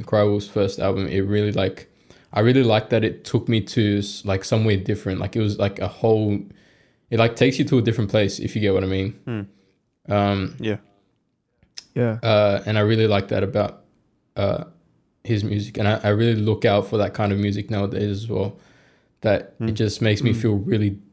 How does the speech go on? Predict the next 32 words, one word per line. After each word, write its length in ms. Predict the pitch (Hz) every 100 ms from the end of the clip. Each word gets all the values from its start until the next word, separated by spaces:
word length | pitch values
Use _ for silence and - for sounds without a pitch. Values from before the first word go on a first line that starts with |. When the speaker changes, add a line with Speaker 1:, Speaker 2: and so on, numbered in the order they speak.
| _
Speaker 1:
different, 520 | 110 98 107 95 90 - _ _ _ _ _ _ _ _ _ _ _ _ _
uh, 240 | 101 98 101
whether 240 | 110 101
good 220 | - 104
or 120 | 101
bad 340 | 95 101 107 - - _ _
kind 160 | 107 95
of 80 |
thing. 360 | - 101 104 - -
It's 140 | 98
just 420 | - 95 - - - _ _ _
something, 600 | - 113 98 110 101 - - _ _ _ _ _ _ _ _ -
something 340 | 127 120 110
new, 300 | 107 104 98 - _ -
you 120 | 101
know? 200 | 101 - - _ _ -
Speaker 2:
Yeah, 280 | 110 110
I, 240 | 113 113 117
I 20 |
think 320 | - 139 -
whether, 420 | 120 110 104 98 - - -
like, 160 | - - -
what, 260 | 117 -
what, 260 | 117 117 - _ _ _
it 60 | 123
doesn't 180 | 123 120
matter 180 | 110 104
what 140 | 101
emotion 500 | 98 98 98 - 101
it 120 | 95 95
is. 280 | 95 90 -
If 320 | 98 -